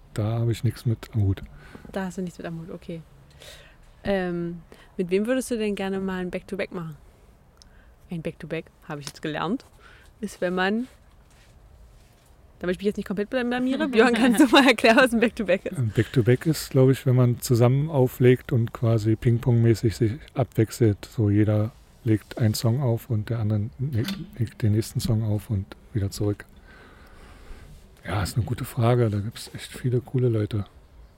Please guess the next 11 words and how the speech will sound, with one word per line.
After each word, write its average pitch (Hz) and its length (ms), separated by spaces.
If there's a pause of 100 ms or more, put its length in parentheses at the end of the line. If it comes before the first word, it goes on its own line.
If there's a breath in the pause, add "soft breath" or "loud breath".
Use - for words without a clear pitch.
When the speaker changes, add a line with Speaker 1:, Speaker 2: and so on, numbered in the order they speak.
(800)
Speaker 2:
Also 190 200
ist 208 120
das - 60
generell 196 280
ein 269 80
Format, 240 320
was 254 120
du - 80
auch 202 120
gerne 233 240
machst? 269 400